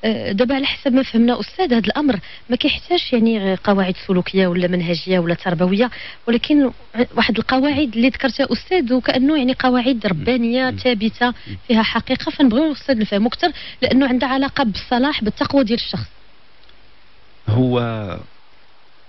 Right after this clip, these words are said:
Speaker 2: تفكر، ما هوش تدين. احنا أصبحت حاليًا في
Speaker 1: مم.
Speaker 2: العالم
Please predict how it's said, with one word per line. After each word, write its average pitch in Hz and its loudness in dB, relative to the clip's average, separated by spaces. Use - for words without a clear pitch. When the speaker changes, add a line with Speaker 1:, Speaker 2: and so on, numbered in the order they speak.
Speaker 2:
تفكر، - -2
ما 120 2
هوش 160 2
تدين. 82 -6
احنا - -4
أصبحت 120 -4
حاليًا 107 0
في 101 -6
Speaker 1:
مم. 82 -10
Speaker 2:
العالم 90 -4